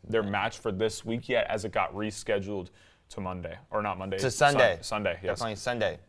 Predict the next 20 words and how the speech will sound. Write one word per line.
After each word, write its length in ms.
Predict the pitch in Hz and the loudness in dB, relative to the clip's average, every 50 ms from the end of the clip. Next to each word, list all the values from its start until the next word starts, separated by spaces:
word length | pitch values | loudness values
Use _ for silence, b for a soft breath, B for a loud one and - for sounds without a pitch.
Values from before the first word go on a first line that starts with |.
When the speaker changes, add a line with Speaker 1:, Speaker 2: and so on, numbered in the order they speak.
| _ | _
Speaker 1:
Against? 640 | - 107 110 110 104 92 - - - - - _ - | 0 2 2 2 2 0 -6 -10 -12 -16 -16 _ -12
Speaker 2:
Stony 360 | - - - 131 127 120 110 | -2 2 2 4 4 2 0
Brook. 300 | 90 95 80 76 - - - | -2 -4 -6 -6 -10 -16 -18
Speaker 1:
S-, 220 | - - - - _ _ _ _ | -18 -18 -18 -20 _ _ _ _
Stony 340 | - - - 104 95 104 101 | -14 -6 -4 -4 -2 -2 0
Brook. 260 | 95 113 107 - - | 2 2 2 2 0
Speaker 2:
Stony 340 | - - - 113 123 127 120 | -2 0 2 2 2 2 2
Brook. 320 | 107 117 104 85 - - - _ - | 2 2 2 2 -2 -8 -18 _ 0
Speaker 1:
Yep. 200 | 113 107 104 - - - _ | 0 0 0 -2 -8 -10 _
Speaker 2:
At 140 | - 95 - | -4 -4 -4
six. 440 | - - 123 87 - - - - - - _ - | 0 0 0 0 -2 -6 -14 -18 -20 -20 _ -2
Speaker 1:
At 120 | - 113 - | -2 -2 0
six? 440 | - 123 123 131 - - - - _ _ | 2 2 2 2 0 -6 -18 -20 _ _
Speaker 2:
I 60 | 98 98 | 2 6
Speaker 1:
Will 60 | 117 | 6
that 80 | 139 | 6
Speaker 2:
do 60 | 131 131 | 8 6
Speaker 1:
be 60 | 135 | 4
Speaker 2:
not 60 | 117 | 2
Speaker 1:
streamed? 280 | - - 143 143 160 | 2 0 -2 -2 -4